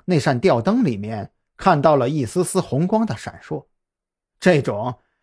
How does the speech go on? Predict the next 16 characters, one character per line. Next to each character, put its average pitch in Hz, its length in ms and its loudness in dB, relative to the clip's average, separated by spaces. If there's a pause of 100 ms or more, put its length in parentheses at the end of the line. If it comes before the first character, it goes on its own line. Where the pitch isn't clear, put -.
(160)
正 196 200 4
常 175 200 6
人 170 240 6
需 220 160 -4
要 185 140 8
借 180 180 4
助 139 140 2
仪 151 260 -2
器 156 240 2
才 - 180 -2
能 143 140 0
发 170 180 4
现 165 200 0
的 117 80 -2
东 151 220 0
西， - 360 -6